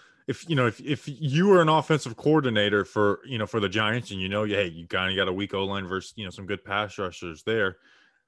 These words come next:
what, what is, like, the weakness or, like, the way you would attack the Raiders or, like, ways that,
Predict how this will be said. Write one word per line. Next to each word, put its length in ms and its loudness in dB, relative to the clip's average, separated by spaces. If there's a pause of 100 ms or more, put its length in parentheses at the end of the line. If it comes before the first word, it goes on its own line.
(140)
what, 320 2 (160)
what 340 4
is, 160 4
like, 140 2
the 100 6
weakness 480 2
or, 80 4
like, 160 2
the 80 0
way 240 2
you 220 0
would 120 2
attack 500 -4
the 100 -4
Raiders 500 -4
or, 140 -6
like, 200 -8
ways 240 -4
that, 140 -4